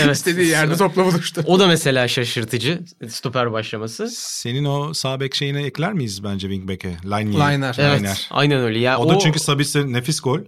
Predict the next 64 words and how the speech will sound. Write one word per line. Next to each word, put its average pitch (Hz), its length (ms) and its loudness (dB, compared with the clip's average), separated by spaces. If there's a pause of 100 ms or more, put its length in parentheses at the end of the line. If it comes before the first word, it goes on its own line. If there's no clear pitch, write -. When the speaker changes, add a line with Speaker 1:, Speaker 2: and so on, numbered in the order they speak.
Speaker 3:
Yani 151 120 -8
o - 20 0
Speaker 1:
Mükemmel 131 300 2
Speaker 3:
da 165 80 4
sağ 185 180 4
Speaker 1:
gol. 170 80 2
Speaker 3:
bek 147 160 0
yani 104 160 -2
aynı 123 180 -2
şekilde 92 340 -6
çıktı - 200 -4
Speaker 1:
O 180 60 6
Speaker 3:
şuradan. 202 180 4
Speaker 1:
zaten 214 400 -2
bence 156 240 6
Almanya'da 170 400 4
da 151 100 0
buna 131 160 2
benzer 120 280 2
bir 110 60 -4
şey 113 160 -4
görebiliriz. 110 460 -2
Gosens'le. 120 460 0
Speaker 2:
Hı 180 420 -6
hı. 143 80 2 (280)
Speaker 1:
Atalanta'nın 151 680 2 (120)
kariyer 135 360 2
özet, 117 260 0
sezon 135 260 2
özetlerinden 117 640 -2
birisi 139 200 -2
zaten 98 400 -4 (220)
kanat 120 260 -2
beklerinin 113 440 -2
Speaker 3:
Aynen. 110 120 2
Speaker 1:
ortası. 139 420 -2 (220)
Speaker 2:
Atalanta'dan 196 580 2
ne 190 80 0
kadar 190 160 2
oyuncu 151 280 2
çıktı 151 260 -8
şu 156 140 0
an 147 120 2
turnuvaya 147 440 0
dokunan, 101 240 2
Speaker 3:
Malinowski 120 340 2
Speaker 2:
değil 113 100 0
mi? 120 40 2
Speaker 3:
dün 117 60 0
çok 120 220 -2
iyi 117 80 0
oynadı. 113 420 0
Speaker 2:
Evet. 123 220 -10
Speaker 3:
Mu-, 117 140 -6
Martin 110 420 0
Deroun 127 260 2
da 127 60 0
çok 107 240 -4
iyiydi 95 140 -4
bu 95 100 -4
arada 92 220 -6
dün. 120 180 -10
Yani 110 160 2
Speaker 1:
Hı 123 40 4